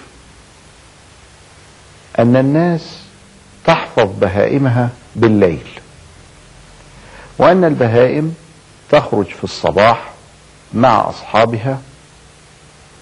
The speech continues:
ويمكن أن ترعى، ويمكن أن تنزل حقلا معينا وتفسد الزرع وتأكل الزرع.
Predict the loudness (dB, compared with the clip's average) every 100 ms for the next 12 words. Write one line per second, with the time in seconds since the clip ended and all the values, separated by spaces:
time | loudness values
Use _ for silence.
0 | -20 -20 -20 -20 -20 -6 2 4 4 2
1 | 2 2 2 -2 -4 -6 -4 -6 -4 0
2 | 0 0 -6 -16 -8 -2 0 0 -2 -8
3 | -10 -12 -20 -20 -20 -18 -10 -10 0 0
4 | 0 -6 -10 -8 -6 0 0 0 -2 0
5 | 0 2 0 -2 -14 -20 -20 -20 -12 0
6 | 0 0 -4 -4 0 2 4 2 0 -8
7 | -20 -12 -8 -4 2 4 4 0 -6 -10
8 | -8 0 0 0 -6 0 2 0 -4 -20
9 | -20 -18 -2 -2 0 0 0